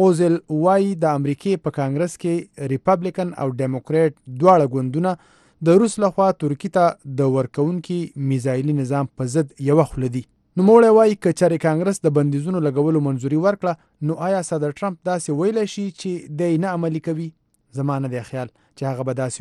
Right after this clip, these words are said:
وکړي. خو ترکیې دغې ته په تمه دی چې ګنې صدر ټرمپ به د ترکیې ملاتړ بیا هم وکړي. هر څه که ترکیې د روس نه د میزایلو د مخنیوي نظام په اخیستلو سره د سخت نړیوال دباو سره مخ دی، خو ترکیې وایي،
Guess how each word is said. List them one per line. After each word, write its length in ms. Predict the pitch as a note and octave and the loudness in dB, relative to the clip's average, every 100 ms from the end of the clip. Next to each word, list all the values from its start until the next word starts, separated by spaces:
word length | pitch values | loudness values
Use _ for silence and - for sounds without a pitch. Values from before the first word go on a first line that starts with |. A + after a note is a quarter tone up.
| B2+ | -10
وکړي. 240 | - B2+ - _ _ _ | -8 -12 -12 _ _ _
خو 120 | - G3 | -8 -2
ترکیې 600 | G#3 G3 A3+ A3 - - E3 G#3 | -2 -2 -4 -6 -6 -10 0 2
دغې 200 | F#3+ E3 | 2 0
ته 100 | C#3+ | -4
په 120 | D3 F3 | -4 -2
تمه 200 | D#3+ C#3 | -2 -4
دی 80 | B2+ | -6
چې 580 | - _ _ - D3+ C3+ | -12 _ _ -6 -4 -2
ګنې 200 | C#3 C3+ - | -4 -4 -8
صدر 280 | B2 B2+ - | -10 -10 -8
ټرمپ 240 | F3+ F#3 F3 F3 | -6 -6 -4 -4
به 360 | E3 - C#3+ B2+ | -4 -6 -12 -8
د 100 | B2+ - | -8 -10
ترکیې 320 | B2+ B2 D3+ C#3 | -12 -8 -6 -4
ملاتړ 480 | B2+ B2 C#3 B2+ A#2+ | -4 -6 -6 -6 -4
بیا 100 | C3 A#2+ | -4 -4
هم 100 | B2 | -8
وکړي. 220 | A#2+ - A#2 _ - F3+ | -8 -10 -12 _ -6 0
هر 180 | A3+ A3+ | 2 2
څه 100 | - G#3 G3+ - | 0 0 -2 -4
که 200 | E3 D3+ - | 0 0 0
ترکیې 560 | D3+ C#3+ F#3+ F3+ D3+ C#3+ | -4 -2 -6 -6 -4 0
د 100 | D3+ | 0
روس 160 | F#3+ - F3 | 0 -4 -4
نه 100 | E3+ C#3+ | -2 -2
د 80 | C#3 | -2
میزایلو 420 | B2+ C#3+ D#3+ D#3+ - B2+ | -2 -2 0 -2 -6 -6
د 120 | C3+ C3+ | -4 -4
مخنیوي 420 | B2+ C3+ C#3 C#3+ | -6 -6 -4 -4
نظام 280 | C3 C#3+ C#3+ C3+ | -4 -6 -6 -8
په 80 | B2 | -10
اخیستلو 440 | C3 - D#3 D3 | -14 -10 -8 -6
سره 200 | D#3 D3+ C3 | -4 -6 -6
د 120 | B2 | -8
سخت 160 | D#3+ - C3+ | -10 -8 -8
نړیوال 420 | B2+ B2+ C3 A#2+ | -6 -4 -6 -6
دباو 260 | B2 C3 B2 | -6 -6 -6
سره 180 | B2 B2 | -8 -6
مخ 180 | E3 - E3+ | -8 -6 -6
دی، 100 | D#3 _ _ _ _ _ | -6 _ _ _ _ _
خو 160 | - F#3 F#3 - - | -2 -2 -2 -6 -6
ترکیې 280 | D#3+ D3 G3 | -6 -4 -2
وایي، 260 | F#3+ F#3 | 0 0